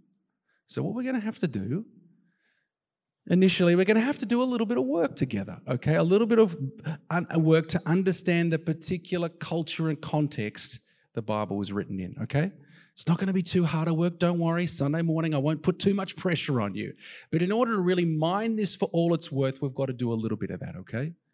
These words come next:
We've gotta do that together. Because as we do, I think we'll be surprised at just how relevant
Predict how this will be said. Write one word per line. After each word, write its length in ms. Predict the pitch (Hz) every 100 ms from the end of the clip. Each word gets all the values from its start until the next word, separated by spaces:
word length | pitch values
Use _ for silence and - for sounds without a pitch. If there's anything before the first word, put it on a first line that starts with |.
| _ -
We've 120 | 113
gotta 220 | 127 147
do 140 | 131 135
that 160 | 127
together. 460 | 127 110 104 90 95 _ _ _ - -
Because 240 | 139 160 151
as 320 | 170 214 190
we 120 | 208
do, 260 | 175 165 135 127
I 80 | 180
think 320 | - - - -
we'll 140 | - 180
be 160 | 190
surprised 800 | 160 - 170 - 147 143 131 120
at 140 | 123 107
just 380 | 110 151 156 -
how 260 | 143 139
relevant 840 | 127 123 135 165 180 180 143 117